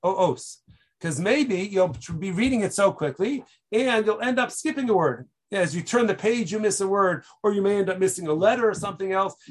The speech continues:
And if you set yourself up in the bracha by saying, "I'm completing Hallel,"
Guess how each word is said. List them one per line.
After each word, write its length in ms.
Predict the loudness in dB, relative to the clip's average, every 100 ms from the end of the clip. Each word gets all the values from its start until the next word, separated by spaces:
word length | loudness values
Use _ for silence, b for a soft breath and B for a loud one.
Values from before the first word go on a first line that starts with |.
| -6
And 140 | -2
if 80 | -2
you 100 | -4
set 320 | -6 -2 -2
yourself 440 | 0 0 2 0 2
up 180 | 0 0
in 120 | -4
the 80 | 0
bracha 400 | 2 2 2 0
by 160 | -2
saying, 400 | -4 -4 -4 -4 -4
"I'm 160 | -6
completing 640 | -4 -8 -6 -2 0 0
Hallel," 720 | 0 2 4 4 4 2 0